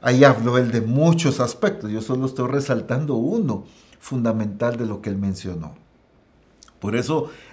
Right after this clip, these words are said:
es que esto no es una repetición de ese mensaje.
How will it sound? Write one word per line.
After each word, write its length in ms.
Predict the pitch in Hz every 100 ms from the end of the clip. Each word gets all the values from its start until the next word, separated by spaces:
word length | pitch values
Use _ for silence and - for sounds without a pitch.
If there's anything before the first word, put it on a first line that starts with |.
| -
es 120 | 110
que 340 | - 147 - - _
esto 240 | 127 - 165
no 100 | 160
es 120 | 147
una 160 | 151 139
repetición 840 | 127 127 123 123 135 - 247 156
de 80 | 113
ese 160 | 120
mensaje. 680 | 98 101 98 123 92 87